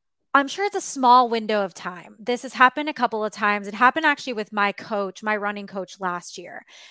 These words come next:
This notion of like, "Okay, well, if I lose weight, if I lose five pounds, I'm gonna be faster." And so they lost the five pounds,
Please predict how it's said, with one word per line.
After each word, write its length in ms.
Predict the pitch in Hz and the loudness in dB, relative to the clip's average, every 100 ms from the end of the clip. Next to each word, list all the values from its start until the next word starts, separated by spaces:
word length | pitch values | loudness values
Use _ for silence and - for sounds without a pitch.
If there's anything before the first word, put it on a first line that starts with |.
| _ - | _ -2
This 180 | 262 269 | -2 0
notion 380 | 294 339 349 | -2 -2 -4
of 100 | 311 | -6
like, 380 | 233 226 220 - _ - - | 2 4 4 -2 _ -20 -2
"Okay, 300 | 262 262 262 | -2 0 0
well, 160 | 240 233 | 2 0
if 100 | 233 | 2
I 120 | 247 233 | 2 2
lose 520 | 220 277 302 320 240 | -2 -6 -6 -8 -6
weight, 420 | 233 226 233 226 | -2 0 0 -2
if 100 | - | -4
I 60 | 220 | -4
lose 260 | 240 302 - | -4 -6 0
five 240 | 311 294 | 0 0
pounds, 520 | 233 233 226 220 220 - | -2 0 0 -2 -6 -6
I'm 140 | 226 | -4
gonna 140 | 214 214 | -4 -8
be 120 | 196 | -10
faster." 680 | - 185 - - - 123 - _ _ - | -10 -12 -12 -16 -16 -20 -20 _ _ -4
And 180 | 262 262 | -4 -2
so 360 | 269 247 233 226 | 0 2 0 0
they 140 | 226 | 0
lost 360 | 233 262 285 - | 4 4 4 -4
the 60 | |
five 280 | - 233 202 | -2 -2 -2
pounds, 580 | 220 214 214 208 208 | -4 -2 -2 -4 -8